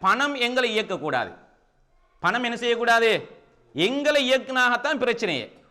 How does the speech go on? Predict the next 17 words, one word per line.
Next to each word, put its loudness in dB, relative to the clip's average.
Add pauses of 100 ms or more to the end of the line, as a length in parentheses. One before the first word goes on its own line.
அது 0
மிகப்பெரிய 0
ஒரு 0
ஃபித்னா. -2 (340)
"இன்னமா 0 (100)
அம்வாலுக்கும் 2
வ 4
அவுலாதுக்கும் 2
ஃபித்னா." -2 (600)
அல்லாஹ் 4
என்ன 0
சொல்றான்? 0
உங்களுடைய 0
சொல்-, 0
அஹ், 2
சொத்து -6
செல்வங்கள்ல, 0